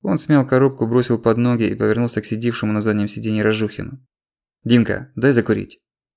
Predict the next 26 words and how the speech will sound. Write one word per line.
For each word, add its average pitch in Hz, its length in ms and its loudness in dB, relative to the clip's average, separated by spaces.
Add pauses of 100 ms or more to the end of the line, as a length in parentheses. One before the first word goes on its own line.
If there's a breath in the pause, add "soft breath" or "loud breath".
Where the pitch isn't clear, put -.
(640)
"Игорь 120 320 4
Иванович, 92 440 2
зачем 143 300 0
себя 135 260 0
изводить?" 113 560 0 (320)
Дмитрий 127 300 -2
протянул 110 380 -2
ему 107 180 0
сигарету, 113 580 -2 (100)
щёлкнул - 440 -4
зажигалкой. 107 640 -4 (240)
"Приедут, 139 540 2
дорога-то 117 500 4
одна". 123 420 0 (720)
Уже 123 200 2
начиная 117 340 2
сомневаться, 107 760 -2
может, 143 240 0
их 135 100 -2
надо 120 220 4
было 113 180 4
брать 113 280 2
на 110 100 -2
точке 110 260 -2
перевала 110 400 2
груза? 113 480 -2